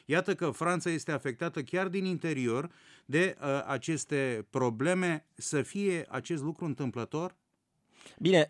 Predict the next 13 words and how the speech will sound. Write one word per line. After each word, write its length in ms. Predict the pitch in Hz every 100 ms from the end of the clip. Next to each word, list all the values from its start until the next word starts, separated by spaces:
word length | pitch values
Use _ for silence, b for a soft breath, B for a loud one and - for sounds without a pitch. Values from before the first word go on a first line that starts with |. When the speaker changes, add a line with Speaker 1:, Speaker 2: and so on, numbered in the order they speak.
| 147
Speaker 2:
știți 280 | - 175 -
că 80 |
de 100 | 120
câțiva 400 | 120 127 110 135
ani 160 | 151 147
Franța 460 | - 123 123 120 120
era 240 | 110 123
o 160 | 127 113
victimă 440 | 117 131 139 123
privilegiată 1300 | - 113 107 113 98 120 135 135 123 117 110 107 107
a 520 | 113 113 110 107 104 104
terorismului, 920 | - 120 123 160 - 107 104 101 101 101
persoane, 720 | - 120 - 139 135 127 120